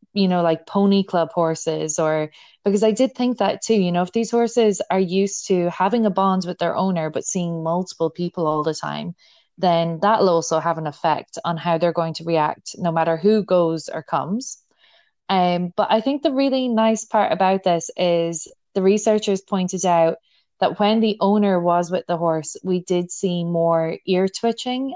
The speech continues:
and more facial movements. And we do know from within the herd, when horses display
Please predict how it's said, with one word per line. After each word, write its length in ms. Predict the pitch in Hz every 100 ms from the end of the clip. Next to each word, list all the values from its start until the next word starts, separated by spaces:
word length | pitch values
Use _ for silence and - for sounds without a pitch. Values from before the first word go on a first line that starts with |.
| -
and 140 | 190
more 180 | 185 180
facial 540 | - 180 190 - 214
movements. 800 | 202 214 214 220 247 269 - - - _ - _ -
And 120 | 202
we 120 | 208
do 220 | 185 214
know 300 | 214 208 202
from 560 | 196 202 180 175 175 185 - -
within 320 | 190 196 185
the 100 | 180
herd, 420 | 170 190 170 165 156
when 160 | 185
horses 480 | 175 185 190 196 175
display 800 | - 180 - 180 170 170 165